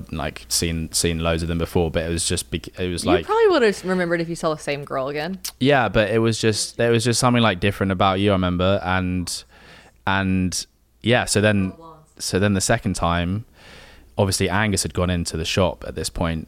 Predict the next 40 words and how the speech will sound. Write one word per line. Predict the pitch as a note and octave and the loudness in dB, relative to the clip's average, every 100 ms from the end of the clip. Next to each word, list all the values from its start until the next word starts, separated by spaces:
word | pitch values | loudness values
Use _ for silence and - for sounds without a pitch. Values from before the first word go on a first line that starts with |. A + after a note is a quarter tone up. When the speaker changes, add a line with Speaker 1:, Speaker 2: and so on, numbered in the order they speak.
| - | -6
Speaker 1:
and, | F2 E2+ E2 E2 - - - | -2 -2 -2 -4 -6 -10 -4
um, | F2+ E2+ E2 D#2+ D#2+ | 2 2 2 0 -4
he | A2 F#2+ | 0 0
was | F2 | 2
a | |
little | F2 F2 | 0 0
bit | E2+ | 0
ahead | D#2+ F#2+ F2+ E2 - - | 0 0 0 -2 -8 -10
because | - E2+ | -6 0
I'd | F2 | 0
slowed | - F2+ E2+ | 2 0 0
down | F2 F2 E2 | 0 -2 -4
to | E2+ | -6
kind | E2+ E2 | -6 -6
of | D#2+ - - - - - | -8 -14 -20 -20 -8 -4
basically | D#2+ E2 - | -2 -4 -6
stare. | - E2 E2 D#2 - - - - | -4 -2 -2 -2 -6 -12 -12 -6
Yeah. | F2+ G2+ - - - | -4 -4 -4 -8 -2
Speaker 2:
Oh, | A3 A3 | 0 2
oh, | G#3+ G3+ | 2 0
to | G3+ | -4
stare? | - G#3 G#3 A3+ | -2 2 2 2
Speaker 1:
<laughs> | |
To | - | 0
stare | - C#3 D3+ | 0 0 0
at | A2+ | 0
you. | A2+ | 0
Speaker 2:
<laughs> | A#2+ | 2
Oh. | C#4 C4 G#3 | 2 2 2
Speaker 1:
To, | C3+ | 2
to, | C3 | 0
to, | C3 B2+ | -2 0
to | C#3 | 2
look, | D#3 C3 | 2 2
'cause | C3+ | 2
you | D3+ | 2
were | |
crossing | D3 C3+ A#2 | 2 2 4
the | A2+ | 6
road. | C3 G2 | 6 4